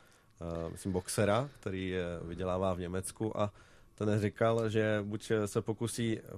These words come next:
pod jeho vedením tým o zázrak postoupit, eh, sportovní cestou v této sezóně,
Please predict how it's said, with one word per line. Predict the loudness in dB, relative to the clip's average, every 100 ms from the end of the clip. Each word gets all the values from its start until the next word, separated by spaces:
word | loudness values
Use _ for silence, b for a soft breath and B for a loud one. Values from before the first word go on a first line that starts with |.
| -6
pod | 0
jeho | 2
vedením | 4 4 2 2 -2
tým | -2 0 2
o |
zázrak | 4 6 6 2 2
postoupit, | -6 2 2 4 2 0
eh, | -4
sportovní | -2 -2 0 0 2
cestou | -2 -2 0 0 0 -6
v | -8
této | -6 -4
sezóně, | -4 -2 0 0 -2